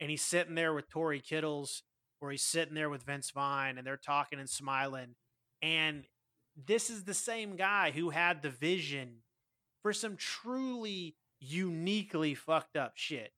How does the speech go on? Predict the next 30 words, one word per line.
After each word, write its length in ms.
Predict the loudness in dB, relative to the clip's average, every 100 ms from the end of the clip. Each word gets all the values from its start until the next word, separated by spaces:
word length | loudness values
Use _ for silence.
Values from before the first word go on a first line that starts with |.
| _
Like, 320 | -2 -2 -4 -10 _ _ _ _
when, 440 | -4 0 0 -2 -8 _ _ _ -20 -20 _ _ -2
when, 300 | 2 2 2
uh, 80 | 2
I, 580 | 4 2 0 0 0 4
I 100 | 2
can 140 | 2
never 220 | 0 0 0
pronounce 400 | 0 2 2 0
his 160 | -4
name, 320 | 0 0 0 -4
but 120 | -4
we 100 | -2
both 300 | 0 0 0
love 280 | -2 -2 -2
him. 100 | -10 _
He 140 | -8
was 220 | -6 -4 -6
in, 120 | -6
uh, 340 | -4 -4 -8 -14 _ _ _ -4
what 140 | -4
was 120 | -2
it, 100 | -8 0
Baka-, 340 | 2 2 -2 -6
was 160 | -6
it 100 | -4
Bakaru 640 | 0 0 0 -4 -2 -2 -4
from 180 | -6 -2
last 360 | 0 0 -2
year? 340 | -2 -2 -2